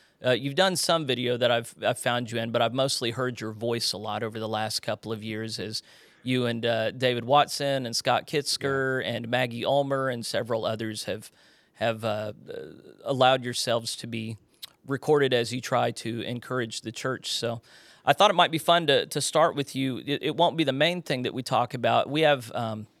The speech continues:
Speaker 1: the, the clear overlap between me and you is, is a clear love of the Methodist tradition and a belief
Speaker 2: Mm.
Speaker 1: that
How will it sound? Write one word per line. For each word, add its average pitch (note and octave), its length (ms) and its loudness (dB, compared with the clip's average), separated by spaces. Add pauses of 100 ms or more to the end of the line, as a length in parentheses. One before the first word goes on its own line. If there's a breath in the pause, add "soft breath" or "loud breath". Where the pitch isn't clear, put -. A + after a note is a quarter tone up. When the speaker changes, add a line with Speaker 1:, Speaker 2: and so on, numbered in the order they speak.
(120)
Speaker 1:
the, C3+ 200 4
the C3+ 120 -4
clear E3+ 240 4
overlap C3 400 4
between A#2+ 340 -6
me A#2 120 -2
and A2 120 -4
you G#2+ 160 -4
is, G#2 300 -4
is A2+ 220 -6
a G#2+ 40 -6
clear A#2+ 360 -2
love A2 300 0
of A2+ 120 -8
the A#2 80 -4
Methodist G#2 440 -6
tradition B2+ 560 -2
and A2+ 140 -4
a A2 40 -6
belief A2+ 340 -6
Speaker 2:
Mm. G#2+ 80 -10
Speaker 1:
that G#2 160 -6